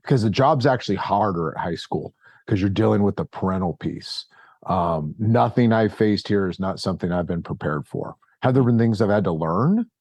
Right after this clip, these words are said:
Absolutely. Uh, I'm an ignoramus to a certain degree, right? Every day is a learning process,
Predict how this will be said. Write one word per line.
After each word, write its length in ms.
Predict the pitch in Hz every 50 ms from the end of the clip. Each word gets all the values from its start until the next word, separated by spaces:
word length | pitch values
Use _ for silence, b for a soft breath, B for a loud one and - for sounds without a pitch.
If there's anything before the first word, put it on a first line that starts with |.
| _ -
Absolutely. 1080 | 202 208 160 - - - 82 76 78 73 131 160 202 226 - - - - - - _ _ _ -
Uh, 140 | - 110 95 87
I'm 180 | 104 123 117
an 100 | 98 98
ignoramus 720 | 131 131 127 120 107 101 107 135 170 170 117 76 76 - -
to 160 | - 101 90
a 60 | 82
certain 340 | - - 101 92 85 87 82
degree, 280 | 80 78 90 95 92
right? 220 | 82 85 107 120 117
Every 280 | 117 135 139 139 117
day 240 | 87 101 110 131 147
is 100 | 143 110
a 80 | 95 87
learning 400 | 85 92 113 135 123 107 87 71
process, 640 | - - 69 69 - - - - - - - -